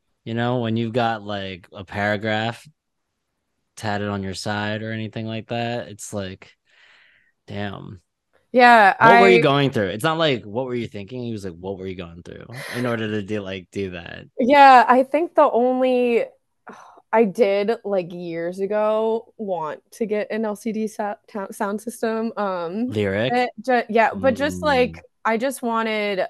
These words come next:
Speaker 2: um, "The memory of our betters" to be written on me somewhere
Speaker 1: Mm-hmm.
Speaker 2: at one point, 'cause I'm really of the,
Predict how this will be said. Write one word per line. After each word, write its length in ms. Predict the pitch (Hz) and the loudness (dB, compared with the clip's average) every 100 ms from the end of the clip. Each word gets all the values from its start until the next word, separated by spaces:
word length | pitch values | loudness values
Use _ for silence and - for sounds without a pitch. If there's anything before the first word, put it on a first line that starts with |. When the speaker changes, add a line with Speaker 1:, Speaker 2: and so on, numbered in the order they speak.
| - | -2
Speaker 2:
um, 460 | 170 147 143 139 - | -2 -4 -6 -10 -14
"The 220 | 190 190 | -6 -4
memory 360 | 190 180 180 180 | -2 0 0 0
of 120 | 165 | 0
our 160 | 160 147 | -2 -4
betters" 540 | 117 98 65 196 - | -6 -6 -8 -10 -10
to 80 | 208 | -8
be 160 | 190 180 | -4 -2
written 340 | 101 165 165 | -2 -2 -4
on 180 | 156 156 | -4 -6
me 300 | 147 139 135 _ | -6 -8 -10 _
somewhere 640 | - - - 147 131 98 - | -12 -8 -6 -4 -4 -4 -2
Speaker 1:
Mm-hmm. 60 | 170 | -2
Speaker 2:
at 80 | - | -2
one 200 | 160 160 | -4 -4
point, 520 | 160 151 151 143 - | -6 -4 -4 -6 -6
'cause 560 | - 180 170 175 - - _ _ _ _ - | 0 0 0 -4 -14 -18 _ _ _ _ 4
I'm 220 | 220 262 | 6 6
really 380 | 240 233 233 226 | 6 6 6 6
of 300 | 190 190 190 | 4 4 2
the, 600 | 190 175 170 160 156 160 | 2 4 4 4 0 -2